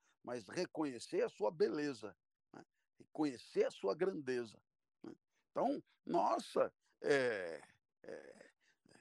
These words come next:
aconteceu hoje aqui, né? Quer dizer, veja você, eu não sou exatamente, pelas minhas convicções pessoais, um discípulo de Adam Smith. Evidentemente que não. Isso não me impediu de começar o programa com uma frase de Adam Smith,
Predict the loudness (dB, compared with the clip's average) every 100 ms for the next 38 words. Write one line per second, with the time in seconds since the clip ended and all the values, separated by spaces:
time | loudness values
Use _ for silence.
0 | _ _ _ _ -20 -20 -16 2 4 6
1 | 4 6 6 6 4 0 -4 -6 -10 -6
2 | -6 -4 -4 -2 -2 -6 _ -2 2 2
3 | 2 -2 0 -2 -4 _ -2 2 2 4
4 | 6 6 4 4 4 4 0 0 -4 0
5 | 4 4 2 -2 -2 -2 -2 -4 -6 -6
6 | -6 -4 -2 -2 2 6 6 6 -4 _
7 | _ 0 0 2 -4 0 2 2 4 2
8 | 6 6 6 4 -2 -4 -6 -6 -8 -20
9 | _ _ _ -14 -6 -2 -2 -2 -4 -6
10 | -6 -2 0 -2 -8 -6 0 4 6 8
11 | 8 6 2 -2 0 -2 0 2 4 4
12 | 6 6 6 2 2 2 0 -2 -4 -2
13 | 2 2 2 -2 -8 -2 -2 -2 -8 -10
14 | -10 -10